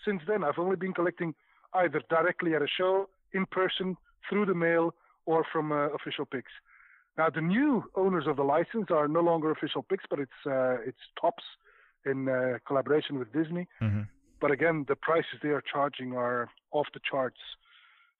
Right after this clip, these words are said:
Speaker 1: so that's going to be difficult.
Speaker 2: But you're still, like, now with Force Awakens and, and Rogue One and Last Jedi coming up,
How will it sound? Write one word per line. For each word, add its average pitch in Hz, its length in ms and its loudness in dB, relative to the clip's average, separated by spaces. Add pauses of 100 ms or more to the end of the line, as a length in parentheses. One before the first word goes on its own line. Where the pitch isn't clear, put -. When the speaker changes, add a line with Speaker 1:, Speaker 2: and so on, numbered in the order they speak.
Speaker 1:
so 139 120 -2
that's 135 200 -4
going 143 220 0
to 117 100 -12
be 131 120 -8
difficult. 117 440 -6 (640)
Speaker 2:
But 120 160 2
you're 170 140 10
still, 190 480 8
like, 143 240 8
now 139 160 8
with 139 200 6
Force 143 340 4
Awakens 139 840 6
and, 120 240 0
and 113 180 2
Rogue 120 240 8
One 127 400 6
and 107 460 2
Last 113 400 4
Jedi 131 400 8
coming 131 300 4
up, 131 200 6